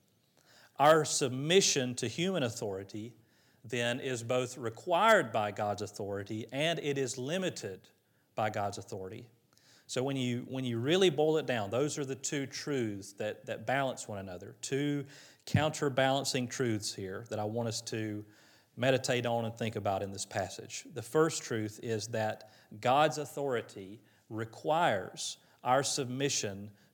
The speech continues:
to human authority. God's authority requires our submission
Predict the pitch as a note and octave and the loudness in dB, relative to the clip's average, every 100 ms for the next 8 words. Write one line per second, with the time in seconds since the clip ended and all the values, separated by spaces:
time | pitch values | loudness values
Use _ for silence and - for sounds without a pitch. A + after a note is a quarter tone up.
0 | - - G#2+ - C3 C3+ B2+ A#2+ A#2+ A2 | -8 -4 -4 -6 -8 -6 -6 -8 -6 -6
1 | G2+ - - _ _ _ _ _ _ _ | -8 -12 -20 _ _ _ _ _ _ _
2 | _ A2+ C3 D3+ D3 C#3 D3+ C#3 A#2 A#2+ | _ 0 6 6 4 -2 0 0 0 -4
3 | A2 G#2+ - - D3 D#3 A#2 A2 A#2 A2+ | -4 -6 -6 0 4 6 6 2 0 -2
4 | - A2+ A#2 A2+ A2+ G2 | -4 -4 -4 -4 -6 -8